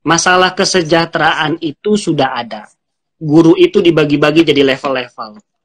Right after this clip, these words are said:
Sekarang ada guru honorer. Eh, beberapa bulan yang lalu kita berdiskusi dengan guru Malaysia, mereka bingung. "Oh, ada ya, ada kelas-kelasnya ya guru, guru-guru di Indonesia."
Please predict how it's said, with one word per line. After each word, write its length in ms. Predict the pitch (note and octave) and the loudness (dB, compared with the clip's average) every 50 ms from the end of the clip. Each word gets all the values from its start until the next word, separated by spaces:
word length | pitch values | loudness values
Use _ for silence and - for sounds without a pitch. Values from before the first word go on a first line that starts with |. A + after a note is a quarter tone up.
| _ _ _ _ _ _ _ | _ _ _ _ _ _ _
Sekarang 480 | _ - - - D#3+ E3 F#3 F#3+ G3 F3+ | _ -18 -8 -4 -2 0 0 0 0 0
ada 160 | E3+ E3 F3 | 0 0 0
guru 240 | D#3+ C#3+ D#3 D3+ D3 | 0 0 0 0 0
honorer. 480 | C#3 C#3+ C#3 C3+ C3 B2+ A#2+ A#2 A2+ A2+ - _ _ _ _ _ _ _ _ _ _ _ _ _ _ - | 2 0 0 0 0 0 -2 -4 -6 -10 -14 _ _ _ _ _ _ _ _ _ _ _ _ _ _ -6
Eh, 840 | C#3 C3+ C#3 C#3+ D3 D3 D3 D3 D3 D3 D3 D3 D3 D3 D3 D3 D#3+ - - _ _ _ _ D#3 | 0 2 4 4 4 4 4 4 4 4 4 4 2 2 2 0 -2 -4 -8 _ _ _ _ -8
beberapa 400 | C#3+ C3+ C#3+ D3 C#3+ D3 D#3 D3+ | -6 -4 -2 -2 -2 -2 -2 -2
bulan 240 | C#3+ D3+ D3+ D3 | 0 2 2 2
yang 160 | D3+ D#3 D3+ D3+ | 2 2 2 2
lalu 240 | F3 F#3+ - F3+ | 0 0 -2 -4
kita 160 | - F3+ F3 D#3+ | -4 -2 -2 -2
berdiskusi 480 | E3+ D3+ D3+ C#3+ - - D#3+ D#3 G3 | -2 -2 -2 -2 -2 -4 -6 -4 -4
dengan 260 | F3+ D#3 D3+ D#3 D3+ C#3+ C3+ | -4 -2 -2 -2 -2 -4 -4
guru 160 | D3 D3 C3+ | -6 -4 -2
Malaysia, 560 | C#3 C#3 C#3 C#3 C#3 - - D3+ D3+ E3+ F3+ | -2 0 -2 -2 -6 -8 -6 -4 -2 -2 0
mereka 320 | F3 E3+ D#3+ D#3+ - F#3 | 0 -2 -4 -4 -6 -6
bingung. 400 | F3 F3+ G3+ A3+ G#3+ F3+ D3 - | -4 -2 0 2 2 0 0 -2
"Oh, 160 | - A#3+ D4 C4+ | 0 2 2 2
ada 240 | B3 B3 D#4 D4+ | 2 2 0 0
ya, 240 | D4 A#3+ G3 F3+ D#3+ | 0 0 0 -2 -4
ada 240 | F3 F#3 F3 F#3+ F#3+ | -6 -4 -2 -4 -2
kelas-kelasnya 720 | - G3+ G3+ G#3 - - - A3 A#3 B3 - D4+ E4 E4+ D#4+ D4+ | -2 -2 -2 -2 -2 -2 -2 -2 -2 -2 -2 0 2 2 2 2
ya 120 | B3+ A#3 G3+ | 2 0 0
guru, 480 | E3+ E3 E3 E3+ F3 F#3 F#3 F#3 F#3 F3+ | -2 -4 -6 -6 -6 -6 -8 -8 -12 -12
guru-guru 480 | E3+ F#3 F#3 F#3 F3+ F3 F#3 F#3 F#3 | -10 -8 -6 -6 -6 -6 -8 -8 -6
di 160 | F3+ F3 D#3 F3+ | -6 -6 -4 -4
Indonesia." 560 | F3+ E3+ E3+ E3+ E3 - - D#3 C3+ - | -4 -6 -6 -8 -10 -12 -14 -18 -18 -20